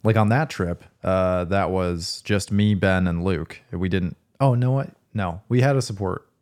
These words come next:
truck for that. So we, we, Ben borrowed his dad's old F one fifty Lariat. It was, like, a twenty ten. And so we had a truck driver for that and then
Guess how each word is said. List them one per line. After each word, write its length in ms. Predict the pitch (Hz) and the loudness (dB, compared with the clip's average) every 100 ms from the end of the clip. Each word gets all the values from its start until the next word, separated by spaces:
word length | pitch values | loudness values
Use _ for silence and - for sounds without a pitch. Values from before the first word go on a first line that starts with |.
| _ _ - | _ _ -8
truck 280 | - 87 - | -4 -4 -4
for 120 | 90 | -8
that. 300 | - - - | -6 -8 -6
So 180 | 101 95 | -4 -2
we, 200 | 98 95 | -2 -6
we, 340 | 107 104 95 104 _ _ _ | -4 -4 -4 -8 _ _ _
Ben 260 | 113 107 98 | 2 2 2
borrowed 400 | 95 95 92 87 | 2 2 2 0
his 180 | 87 85 | -6 -4
dad's 580 | 92 87 82 85 - _ _ _ | -2 -2 -4 -10 -14 _ _ _
old 220 | 98 92 90 | -4 -2 -2
F 180 | 90 | -2
one 100 | 90 | -4
fifty 520 | 82 87 - 85 85 90 - | -4 -8 -6 -8 -8 -10 -4
Lariat. 420 | 92 85 50 - 82 | -2 0 -4 -8 -8
It 20 | |
was, 120 | 87 | -6
like, 100 | 87 | -6
a 60 | 85 | -6
twenty 240 | 90 90 | -8 -8
ten. 240 | 95 92 - _ _ _ _ - | -8 -8 -12 _ _ _ _ -6
And 100 | 95 | -4
so 120 | 101 | -2
we 100 | 95 | -2
had 120 | 95 87 | 0 -2
a 200 | 82 - - | -4 -8 -2
truck 200 | 123 117 | -2 0
driver 300 | 113 104 98 | 0 0 -2
for 140 | 104 | -4
that 480 | 95 92 92 - _ _ _ - | -2 -2 -4 -10 _ _ _ -8
and 220 | 90 87 | -4 -2
then 400 | 87 82 80 82 | -2 -4 -6 -10